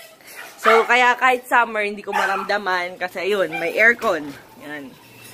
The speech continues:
Tapos, gala naman tayo papuntang spa.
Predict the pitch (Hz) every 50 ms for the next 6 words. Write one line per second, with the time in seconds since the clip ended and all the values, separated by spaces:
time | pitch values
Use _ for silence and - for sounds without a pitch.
0 | - - - - - - - - - - - - - - 226 254 254 - 233 220
1 | 214 214 220 220 220 226 220 - - - - - - - - - - _ - -
2 | - - - - 240 240 233 226 226 233 226 226 226 226 214 226 208 202 214 208
3 | 208 196 202 208 202 185 196 185 170 180 - - - - 170